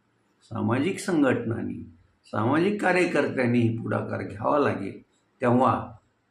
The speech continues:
लक्ष्मण जाधव सारखं केलेली जी, अ,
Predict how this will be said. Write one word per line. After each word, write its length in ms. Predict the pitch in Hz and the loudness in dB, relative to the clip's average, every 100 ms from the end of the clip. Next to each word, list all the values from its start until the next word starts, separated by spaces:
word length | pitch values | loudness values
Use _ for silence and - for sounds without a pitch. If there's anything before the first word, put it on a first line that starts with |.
| _ _ | _ _
लक्ष्मण 840 | 117 117 113 135 127 127 123 120 - - _ _ _ - 95 | -2 -2 -2 -2 0 4 2 0 -6 -16 _ _ _ -14 -2
जाधव 580 | 104 107 117 123 123 | 0 0 2 2 2
सारखं 920 | 120 117 113 - - _ - 120 120 - | 0 -4 -4 -10 -20 _ -4 0 0 -2
केलेली 520 | 131 143 185 185 160 | -2 2 4 2 0
जी, 300 | 139 139 - 110 - _ _ _ - 123 | 2 0 0 -10 -20 _ _ _ -8 -4
अ, 140 | 113 | -2